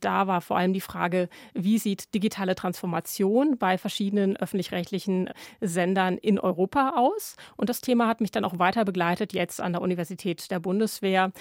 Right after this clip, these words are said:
Ich habe mich beschäftigt mit populistischen Attacken auf öffentlich-rechtliche Medien,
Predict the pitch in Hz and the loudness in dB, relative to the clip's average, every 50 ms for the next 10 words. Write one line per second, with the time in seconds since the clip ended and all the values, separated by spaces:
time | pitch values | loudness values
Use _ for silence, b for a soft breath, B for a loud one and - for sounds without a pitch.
0 | B B B - - - - 185 - - - - 190 175 - - 165 - 196 180 | B B B -12 -10 -10 -8 -6 -6 -6 -4 -4 -6 -6 -8 -10 -8 -6 -6 -6
1 | - - 180 - 190 202 190 - 220 - - 196 190 - - 254 247 - 233 214 | -6 -8 -6 -2 -2 -2 -2 -2 -4 -2 -2 -2 -2 -2 -4 -4 -2 0 2 2
2 | 214 - - - 190 - 196 175 - 208 185 175 - - 185 - 196 185 180 180 | 2 2 0 -2 -2 -2 -4 -4 -2 -2 -4 -2 -2 -6 -4 -2 0 0 2 2
3 | 175 175 180 175 | 2 2 2 0